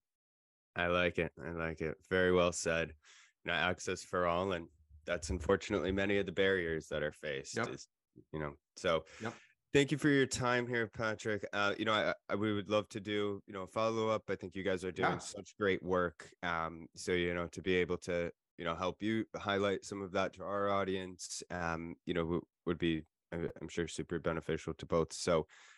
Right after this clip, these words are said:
Speaker 1: let's, uh, let's stay in touch, and
Speaker 2: Great.
Speaker 1: maybe we'll, maybe we could do this in Chicago next year in person.
Speaker 2: That'd be great. So next year, Scientific Sessions is in Philadelphia.
Speaker 1: All right. I thought,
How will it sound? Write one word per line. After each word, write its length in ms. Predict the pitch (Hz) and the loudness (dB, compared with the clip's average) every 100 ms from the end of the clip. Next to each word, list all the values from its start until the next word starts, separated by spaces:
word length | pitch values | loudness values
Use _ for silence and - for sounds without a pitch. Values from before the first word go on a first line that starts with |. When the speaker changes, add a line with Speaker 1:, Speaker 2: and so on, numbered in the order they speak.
| _ | _
Speaker 1:
let's, 260 | 101 101 - | -2 0 2
uh, 220 | 110 107 - | 4 4 0
let's 140 | 104 | -6
stay 200 | - 117 | -2 0
in 80 | 120 | 0
touch, 380 | 117 113 117 - - | 0 -2 -2 -8 -8
and 420 | 98 95 95 90 - | -4 -2 -4 -8 -6
Speaker 2:
Great. 240 | 110 156 | -4 0
Speaker 1:
maybe 260 | 98 98 101 | 0 2 0
we'll, 280 | 104 101 - | 0 -2 -2
maybe 200 | 101 101 | -2 -2
we 140 | 104 104 | -2 -2
could 100 | 95 | -4
do 120 | 101 | -4
this 220 | 95 95 | -4 -6
in 100 | 98 90 - _ | -8 -12 -18 _
Chicago 600 | - - 98 101 101 101 | -12 -6 -2 2 4 4
next 360 | 90 85 - - | 2 0 -4 -2
year 120 | 87 | 0
in 100 | 85 | 0
person. 400 | 82 95 92 76 69 _ _ _ _ _ _ - | -2 -2 -2 -10 -16 _ _ _ _ _ _ -2
Speaker 2:
That'd 160 | 127 | 0
be 80 | 139 | 2
great. 240 | 143 143 - | 2 0 0
So 180 | 147 | 0
next 460 | 135 151 196 - - | 2 2 2 -2 -4
year, 540 | 170 180 185 190 185 - | 2 4 4 2 -2 -10
Scientific 480 | - 160 165 170 160 | -4 0 2 0 -2
Sessions 420 | 170 160 165 147 | -2 -2 -2 -6
is 160 | 143 139 | -6 -4
in 140 | 139 | -6
Philadelphia. 580 | 135 151 151 143 131 95 - _ _ _ _ _ _ | -2 -2 2 0 0 -8 -12 _ _ _ _ _ _
Speaker 1:
All 200 | 123 175 | -4 -2
right. 360 | 190 151 95 90 - | 0 2 2 2 0
I 80 | |
thought, 280 | 98 117 101 | 2 2 2